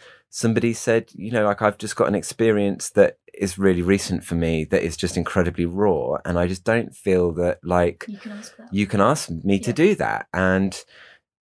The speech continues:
Speaker 1: we, we had a choice in that moment, which was like, "Oh, well, we think it's still incredibly powerful to do exactly that in that way. And so we're gonna just run the risk of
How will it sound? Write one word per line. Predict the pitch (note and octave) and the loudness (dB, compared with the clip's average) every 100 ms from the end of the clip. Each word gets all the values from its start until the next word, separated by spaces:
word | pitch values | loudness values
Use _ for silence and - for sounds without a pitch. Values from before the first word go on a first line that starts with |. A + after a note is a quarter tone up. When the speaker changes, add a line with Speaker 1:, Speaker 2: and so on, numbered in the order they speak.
| _ | _
Speaker 1:
we, | A#2 | 0
we | B2+ | 2
had | C3+ B2 | 2 0
a | |
choice | - C#3+ C#3+ G2 | 0 0 0 0
in | |
that | F2 - | -2 -2
moment, | D#2+ C#2+ B1 D#2 | -4 -4 -6 -8
which | F2+ F#2 - F#2+ | -2 -2 -2 0
was | F#2 F2+ - | 0 0 0
like, | F#2+ F#2 - - | 2 2 -2 -2
"Oh, | |
well, | F#2+ F#2+ | 2 2
we | G2 G2 | 2 0
think | A2 F#2+ | 0 -2
it's | - | -6
still | - F#2 F2 | -2 0 0
incredibly | E2+ D#2+ F2 D#2+ E2 | -2 -2 -2 -2 -6
powerful | - E2+ E2 D#2+ E2 D#2+ D#2+ D2+ | -4 -2 -2 -2 -4 -2 -2 -4
to | - | -8
do | D2 E2+ E2 | -4 -2 -2
exactly | C2+ D#2+ - - E2 D#2 D2+ - | -2 -4 -6 -4 -4 -4 -8 -4
that | E2 D2+ | -2 -2
in | E2 D#2+ | -4 -6
that | C#2+ D2 D2+ | -4 -8 -4
way. | F2 D#2 D#2 D#2 | -2 -2 -4 -4
And | D2 D2 | -6 -6
so | - E2 D#2+ - | -4 -4 -4 -6
we're | E2 E2 | -6 -4
gonna | E2 D#2+ | -4 -6
just | - D2 - _ | -8 -12 -14 _
run | F2 E2+ | -2 0
the | D#2 | 0
risk | F2 E2 - | -2 -2 -4
of | E2 D#2 | -6 -6